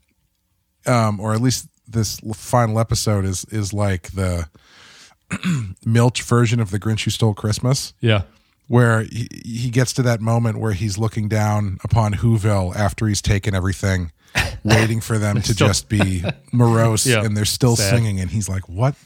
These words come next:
Speaker 1: the fuck?" And, you know, at that point, you know, unlike The Grinch Who Stole Christmas, he just moves on to another Whoville to
Speaker 2: Yeah, he
Speaker 1: destroy.
Speaker 2: doesn't go down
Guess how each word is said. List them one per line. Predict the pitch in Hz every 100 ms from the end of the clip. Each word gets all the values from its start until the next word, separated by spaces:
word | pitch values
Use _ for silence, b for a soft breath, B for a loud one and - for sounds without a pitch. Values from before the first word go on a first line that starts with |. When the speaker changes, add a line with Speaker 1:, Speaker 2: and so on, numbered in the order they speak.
| _
Speaker 1:
the | -
fuck?" | - - - 151 - - - B B B B
And, | 117 107
you |
know, | 101
at | 92
that | 110 -
point, | 98 87 80 _ _
you | -
know, | 90 80 87
unlike | 98 95 92 87
The | 85 80 71 _ _
Grinch | - 90 82
Who | 85
Stole | - 82
Christmas, | - 87 - 82
he | 87
just | 80 78 90
moves | 85
on | 85 82
to | - 85
another | 87 90
Whoville | 85 85 80 73 -
to | -
Speaker 2:
Yeah, | 131
he | 113
Speaker 1:
destroy. | 123
Speaker 2:
doesn't | 120 113
go | 110
down | 104